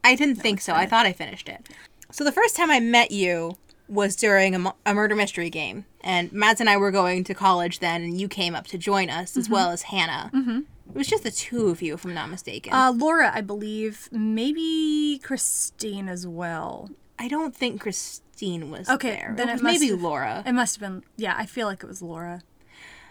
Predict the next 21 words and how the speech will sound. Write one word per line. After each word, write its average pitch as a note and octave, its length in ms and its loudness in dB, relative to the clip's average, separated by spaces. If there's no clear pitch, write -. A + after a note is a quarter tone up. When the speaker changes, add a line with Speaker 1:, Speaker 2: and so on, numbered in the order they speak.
Speaker 1:
The B3+ 80 0
character G4 440 8
you C4 180 6
played A#3 320 0
for G#3 120 -12
that, F3 260 6
'cause - 100 -14
it D4 80 2
was C#4+ 140 2
one C#4+ 160 4
of B3 180 2
the G#3+ 100 4
games G3+ 320 4
that F#3+ 140 2
one G3 140 2
of F#3+ 80 0
our F3+ 320 2
club A#3 240 2
members F3+ 320 0
had F3 180 -8
written, F3 400 -8